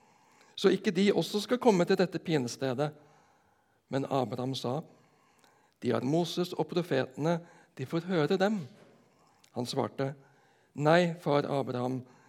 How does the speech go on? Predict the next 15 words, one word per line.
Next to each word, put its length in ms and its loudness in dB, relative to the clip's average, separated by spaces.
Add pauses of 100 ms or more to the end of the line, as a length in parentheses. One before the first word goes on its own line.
(480)
men 160 6
kommer 320 6
det 80 6
noen 240 6
til 120 2
dem 120 6
fra 160 4
de 80 0
døde, 440 8
vil 160 2
de 80 10
omvende 320 4
seg.» 260 0 (800)
Abraham 420 0
sa, 260 -2